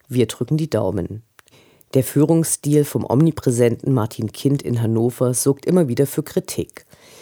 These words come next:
Hannovers Ultras boykottierten monatelang die Spiele der ersten Mannschaft und besuchten die der zweiten. Nach einer Einigung gibt's wieder Support für die erste Mannschaft. Eine Medienpartnerschaft des Clubs mit der N D R Media G M B H sorgte für allerlei Spott bezüglich einer unabhängigen Berichterstattung des N D R.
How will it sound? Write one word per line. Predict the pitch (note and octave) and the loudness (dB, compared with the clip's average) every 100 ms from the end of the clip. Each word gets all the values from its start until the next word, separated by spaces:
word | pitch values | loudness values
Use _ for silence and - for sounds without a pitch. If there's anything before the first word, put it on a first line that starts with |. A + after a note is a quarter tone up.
| - - | -8 2
Hannovers | D3+ C#3+ E3 - | 4 4 2 0
Ultras | - D3+ - C3 C3 | 2 2 4 2 2
boykottierten | - A2+ A#2 - A#2+ A#2 | 2 0 0 -2 -2 0
monatelang | A#2+ B2+ C#3+ C#3 B2+ G#2 A2 | 2 2 2 2 2 0 -2
die | G#2+ | -6
Spiele | - - C#3+ C3 | -6 -2 0 2
der | A2+ | 2
ersten | G#2 - A2 | 0 -2 -2
Mannschaft | G#2 A#2+ - B2 A#2+ - | 0 -2 -2 -4 -4 -6
und | B2+ | -6
besuchten | A#2+ A#2+ C3 - D3 | -4 -4 -4 -4 -2
die | D#3 | 0
der | D#3 | 0
zweiten. | - - A2+ - E2 D#2+ _ _ _ _ - - | -2 -4 -2 -4 -6 -10 _ _ _ _ -20 -6
Nach | B2+ - | -2 0
einer | A#2+ A#2+ | 2 2
Einigung | B2 D3 D3 D3 C3+ | 4 2 4 2 2
gibt's | B2 - | -2 -4
wieder | B2+ A#2+ | -2 -2
Support | A2+ - A#2 - | -4 -4 -6 -4
für | - | -2
die | E3 | -2
erste | - G2+ - G#2+ | -2 -4 -6 -4
Mannschaft. | F#2 F2+ - G#2 - - - _ _ _ - - - | -4 -4 -6 -8 -12 -20 -20 _ _ _ -20 -20 -2
Eine | C3+ C3 | 2 4
Medienpartnerschaft | B2+ D#3+ D#3 B2 A2 G#2 A2+ - G#2 - | 6 4 0 -2 -4 -4 -4 -2 -6 -8
des | A2+ | -12
Clubs | - - C3+ C#3 - | -8 -2 -2 -2 -2
mit | B2+ B2 | 0 2
der | G#2+ | 2
N | A#2+ | 2
D | A#2+ | 2
R | A2+ A2+ | 2 0
Media | A2+ C#3+ - A2 | 2 0 -2 -4
G | G2+ F2+ | -2 -2
M | G#2+ | -2
B | G#2+ A2+ | -2 -2
H | A2+ A#2+ | 0 -2
sorgte | - C3 - | -2 -4 -4
für | - - | -6 -2
allerlei | C3+ D#3 C3+ G#2+ | 2 4 4 0
Spott | - - - C3 - | -2 -6 -4 -4 -6
bezüglich | B2 - A#2 A#2 A#2 | -10 -8 -6 -6 -4
einer | A#2+ A#2 C3 | -2 -2 0
unabhängigen | D3+ C#3+ C#3 C3 - A#2 | 0 0 -2 -2 -2 -4
Berichterstattung | A2+ A2 - A#2 - G2+ A#2 A#2 | -4 -4 -6 -6 -4 -4 -2 -4
des | A2+ - | -4 -2
N | B2 | 0
D | C#3 - | 2 2
R. | G2+ | -2